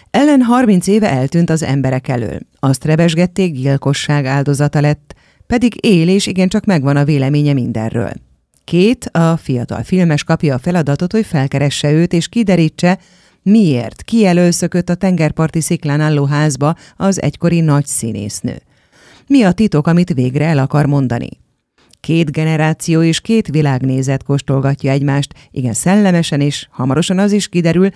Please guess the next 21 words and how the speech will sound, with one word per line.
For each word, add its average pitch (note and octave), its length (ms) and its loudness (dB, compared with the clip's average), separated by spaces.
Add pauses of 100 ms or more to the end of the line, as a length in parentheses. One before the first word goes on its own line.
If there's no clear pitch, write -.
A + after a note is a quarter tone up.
(240)
mindenkinek G#3 500 0
kapaszkodnia E3 680 0
kell, F3+ 180 0
ha F#3 180 2
tartani C3+ 500 -2
akarja C3 380 -2
az B2 140 -4
iramot. A#2 460 -8 (640)
László A3 500 2
Lili, G3 360 4
Hernádi C#3 580 -2
Judit, D3+ 580 -2
Járó A3 340 2
Zsuzsa, C#3+ 440 0
Schruff - 380 -4
Milán D#3+ 380 2
és D#3+ 180 0
Ulman G3+ 360 2
Mónika D#3 440 0
brilliáns C3+ 580 -2
összjátéka D3 800 -2